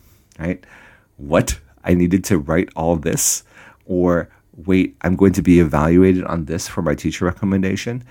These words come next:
If I had known that, I would have acted differently." Okay,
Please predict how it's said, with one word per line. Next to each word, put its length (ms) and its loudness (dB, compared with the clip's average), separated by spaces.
If 160 -8
I 100 2
had 140 0
known 400 2
that, 260 0
I 120 0
would 160 0
have 160 -4
acted 380 -6
differently." 540 -6
Okay, 300 -10